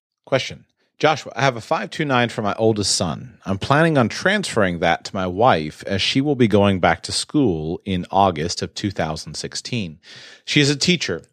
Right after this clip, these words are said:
Once she graduates with a specialist degree, she will receive an automatic five thousand dollar annual pay raise. We estimate the program will cost fifteen thousand dollars and can be completed in eighteen to twenty-four months.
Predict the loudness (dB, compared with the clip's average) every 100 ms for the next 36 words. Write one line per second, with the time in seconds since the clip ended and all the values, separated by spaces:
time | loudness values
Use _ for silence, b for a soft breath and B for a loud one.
0 | B B B 2 2 2 -2 -2 2 4
1 | 4 4 4 4 2 -6 -4 0 0 2
2 | 0 -2 -2 -6 -6 -6 -6 -6 -4 0
3 | 2 2 2 2 2 2 2 2 2 2
4 | 0 -2 0 2 2 0 0 0 -2 -4
5 | -4 -4 -4 -6 -8 -8 -8 -2 -2 -2
6 | -4 -6 -10 -14 B B B B B 2
7 | 6 6 4 2 2 2 2 4 4 4
8 | 2 0 2 4 4 0 -2 -2 -4 -4
9 | 2 4 4 2 0 -2 -2 -6 -6 -10
10 | -8 -6 -4 -4 -2 -2 -4 -6 0 2
11 | 2 0 2 0 0 -2 0 0 -2 -4
12 | -4 -4 -6 -2 -2 -2 -6 -10